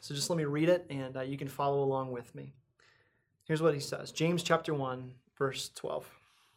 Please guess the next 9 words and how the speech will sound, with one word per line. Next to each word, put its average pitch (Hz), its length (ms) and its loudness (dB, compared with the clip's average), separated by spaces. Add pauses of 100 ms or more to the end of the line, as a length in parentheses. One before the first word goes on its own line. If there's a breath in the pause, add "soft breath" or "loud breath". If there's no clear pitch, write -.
(1300 loud breath)
"Blessed 190 420 8
is 208 180 10
the 196 100 2
man 143 500 2
who 151 80 -2
remains 147 680 0
steadfast 156 760 4
under 139 200 -2
trial, 127 540 -6